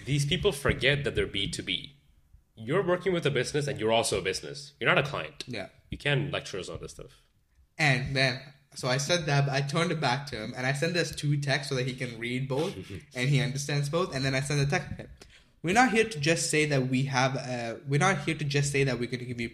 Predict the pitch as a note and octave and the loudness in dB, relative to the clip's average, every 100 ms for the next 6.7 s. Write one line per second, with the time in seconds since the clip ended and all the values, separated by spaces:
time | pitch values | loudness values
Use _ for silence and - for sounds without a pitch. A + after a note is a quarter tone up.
0 | - B2+ B2 C3 A#2 B2 A#2 A#2+ G#2+ A2+ | -2 0 0 -2 -4 -2 -4 -2 -2 -2
1 | - A2 A#2+ G#2+ F#2+ - - - C#3 E3+ | -6 -8 -6 -6 -8 -14 -18 -8 0 0
2 | D#3 D3 D3+ D#3 D3+ B2+ - - G2+ G#2 | 2 2 0 -2 0 0 -4 -6 -6 -6
3 | - - - - - _ - - C3 B2+ | -10 -16 -20 -20 -20 _ -18 -2 0 2
4 | C#3 C#3+ D#3+ D3 C3+ C3+ D#3 D#3 D3 C3 | 0 -2 -2 0 0 2 2 2 2 2
5 | C#3+ C3 A#2+ - D#3 D#3+ C#3+ - B2+ C#3 | 4 4 2 0 0 0 -2 -6 -2 -2
6 | D3+ C#3 B2 B2 C#3 D#3 C3 | 0 0 0 0 0 0 0